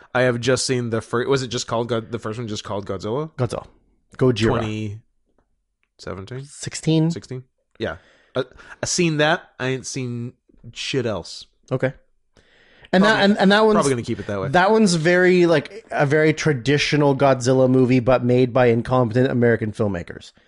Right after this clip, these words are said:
Speaker 1: Yeah.
Speaker 2: However, Ken Watanabe's in it, so I can't really be mad.
Speaker 1: Can't be mad at Ken.
Speaker 2: No.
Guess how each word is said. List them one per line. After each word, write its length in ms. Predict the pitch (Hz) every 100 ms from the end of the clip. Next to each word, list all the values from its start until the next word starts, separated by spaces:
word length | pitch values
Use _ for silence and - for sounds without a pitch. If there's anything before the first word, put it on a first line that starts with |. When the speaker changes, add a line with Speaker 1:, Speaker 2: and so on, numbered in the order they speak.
| _ _ - 117
Speaker 1:
Yeah. 120 | 127
Speaker 2:
However, 400 | 196 220 214 226
Ken 240 | 220 220
Watanabe's 640 | 220 226 208 214 208 214 196
in 100 | 202
it, 160 | 208
so 160 | - 175
I 120 | 180
can't 280 | 175 170 -
really 240 | 147 143
be 160 | 127 127
mad. 220 | 101 110
Speaker 1:
Can't 220 | - 104
be 80 | 123
mad 180 | 123 123
at 80 | 113
Ken. 240 | 156 113 - _
Speaker 2:
No. 140 | 113